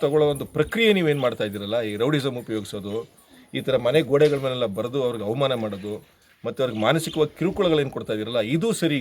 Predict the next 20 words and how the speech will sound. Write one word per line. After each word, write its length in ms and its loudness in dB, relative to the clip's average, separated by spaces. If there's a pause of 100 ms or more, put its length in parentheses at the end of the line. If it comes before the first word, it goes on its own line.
ಇಲ್ಲ. 100 -6 (560)
ಇದು 160 -2
ನಿಮ್ಮ 220 2
ರೀತಿ 260 -2
ನೀತಿಗಳು 340 -6
ಸರಿಗಿಲ್ಲ. 420 -6 (580)
ಮುಂದಿನ 320 4
ದಿನಗಳಲ್ಲಿ 340 2
ಏನಾದರೂ 240 4
ತಿದ್ದುಕೊಳ್ಳಿಲ್ಲ 640 4
ಅಂತಂದರೆ 680 -4 (540)
ಈ 120 2
ಥರ 160 4
ಬರವಣಿಗೆಗಳನ್ನ 800 4 (340)
ನಿಮ್ಮ 480 4
ಬ್ಯಾಂಕಿನ 560 2
ಮೇಲೆ 100 4
ಬರೀಬೇಕಾಗತ್ತೆ 580 0
ಬಂದು 300 -6
ನಾವು. 140 -10